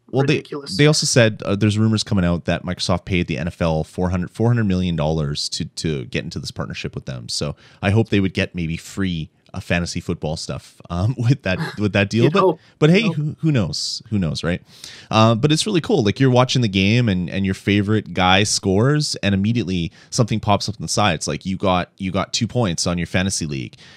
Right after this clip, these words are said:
Speaker 1: um, and it shows your stats amongst all your friends and stuff like that. That's really cool. I like that. But you can do that right now with your iPad or with your Android tablet or with your, even your Windows eight tablet if you have one of those things that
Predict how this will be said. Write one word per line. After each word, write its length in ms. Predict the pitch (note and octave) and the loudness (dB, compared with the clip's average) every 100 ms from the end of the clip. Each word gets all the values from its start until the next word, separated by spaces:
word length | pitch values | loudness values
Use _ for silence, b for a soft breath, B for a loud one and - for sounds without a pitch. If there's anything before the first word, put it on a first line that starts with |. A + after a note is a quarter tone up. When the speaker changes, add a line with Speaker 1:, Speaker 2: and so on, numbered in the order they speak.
| B - | B -4
Speaker 1:
um, 360 | F2 D#2+ D#2 C#2 | 0 0 0 -4
and 180 | D#2 | -6
it 80 | E2 | -4
shows 260 | - G2 F2+ | 0 2 2
your 100 | F2 | 0
stats 640 | - E2+ D2+ E2+ - - | 0 0 -2 -2 -4 -6
amongst 320 | F2 E2+ - | -4 -4 -2
all 120 | F2 D#2+ | -2 -2
your 80 | D#2+ | -2
friends 320 | - D2+ D#2+ | -4 -4 -4
and 100 | E2 | -6
stuff 240 | - C#2 | -6 -6
like 140 | C2+ - | -8 -8
that. 320 | C2 G1+ - B B _ - - | -10 -10 -16 B B _ -14 -6
That's 220 | A3+ F#3 | -2 2
really 160 | F3+ | 2
cool. 320 | E3+ F#3+ F#3 - | 2 4 4 4
I 120 | B2+ | 4
like 280 | D3 F#3 - | 4 2 2
that. 280 | F2 C#2 - _ | 0 0 -8 _
But 120 | C3 C#3+ | -6 -4
you 80 | |
can 140 | F3+ E3 | -6 -4
do 100 | E3+ | -2
that 180 | E3 G#2+ | -2 -2
right 160 | C3 | -2
now 240 | B2 C#3 C3+ | -2 0 0
with 320 | B2 B2+ - | -2 -4 -2
your 160 | A#2+ - | -2 2
iPad 580 | C3 B2+ G#2 D2 C#2 - | 0 2 2 0 -4 -6
or 180 | F#2+ G2 | 0 2
with 220 | F#2+ G2+ | 2 0
your 320 | G2+ G2+ F#2+ - | 0 0 0 0
Android 420 | A#2 A#2+ G#2+ F2+ | 0 2 2 0
tablet 440 | - D#2+ C#2+ C#2+ C2+ | 0 -6 -6 -6 -4
or 140 | F#2+ | -2
with 180 | F#2+ G2 | 0 -2
your, 120 | G2 | -4
even 220 | - C#3+ C#3+ | -4 -2 0
your 120 | B2+ | 0
Windows 320 | C3 C#3 C#3 | 0 2 2
eight 160 | D#3 - | 2 2
tablet 320 | A2+ F2+ D#2+ | 2 2 -2
if 120 | - | -2
you 60 | F2 | -2
have 140 | E2 | 0
one 120 | E2+ | 0
of 60 | E2 | 0
those 180 | D#2 - | -2 -2
things 460 | D2+ C#2+ C#2+ - - | -6 -8 -10 -10 -6
that 200 | D2+ | -6